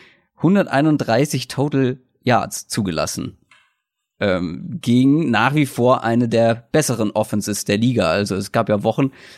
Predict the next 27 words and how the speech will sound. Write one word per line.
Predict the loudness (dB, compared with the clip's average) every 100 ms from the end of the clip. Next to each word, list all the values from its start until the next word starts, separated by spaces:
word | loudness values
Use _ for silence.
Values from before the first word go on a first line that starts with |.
| -6
haben | 0
wir | 2
auch | 2
im, | 2 0 0
im | -2
Podcast | -2 -4 -2 -4 -2
thematisiert, | 0 0 -2 -4 -2 -2 -2
wo |
die | -4 0 2 2 2 -4 -14 -20 _
in | -2
jedem | 0 0 2 0
Spiel | -2 -6 0 2 2
über | 0 0 0
vierhundert, | 0 0 0 2 0 0 -4 -20 -20 -20 -20 _ _ -4
äh, | -4
Total | 0 -2 2
Yards | 2 2 0 -6
offensiv | -4 -2 -2 -4
zustande | -6 -4 -2 -2
bekommen | -2 -4 -2
haben | 0 -2
und | -4
hier | -4 -2
halt | -2 -2
eben | -2 -2
nur | -2 -2
hunderteinunddreißig. | -2 -4 -4 -4 -4 -4 -2 -2 -2 -10